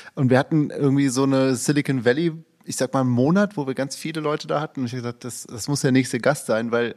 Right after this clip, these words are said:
ähm, wir natürlich viele Leute aus dem Valley hatten und wir kommen ja gleich, äh, sicherlich, äh, dran vorbei, die, ähm, im Silicon Valley groß geworden sind und da Karriere gemacht haben und auch sehr pro sind. Ähm, und das war bei dir halt anders und das fand ich total spannend.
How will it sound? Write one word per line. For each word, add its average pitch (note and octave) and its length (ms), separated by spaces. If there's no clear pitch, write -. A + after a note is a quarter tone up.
ähm, A#2+ 500
wir B2+ 140
natürlich C#3+ 360
viele E3 260
Leute C#3+ 340
aus C3 160
dem C3 360
Valley C3+ 280
hatten C#3 340
und A#2 260
wir B2 60
kommen C3 200
ja A#2 60
gleich, A2+ 260
äh, C#3 120
sicherlich, C3 560
äh, B2+ 160
dran A#2 220
vorbei, A#2 480
die, B2 380
ähm, A#2 480
im D3 160
Silicon D3 380
Valley C3+ 160
groß B2 280
geworden A#2 360
sind A#2+ 240
und A2+ 100
da A#2 100
Karriere C3+ 360
gemacht A#2+ 300
haben A#2+ 160
und A2+ 120
auch A#2 140
sehr B2+ 220
pro D3+ 440
sind. A2+ 460
Ähm, B2+ 420
und C3 120
das B2+ 120
war C#3 80
bei C3 120
dir D3 180
halt C#3 180
anders D3 360
und A#2+ 100
das A#2+ 120
fand B2+ 180
ich A#2 80
total A#2 280
spannend. A#2 460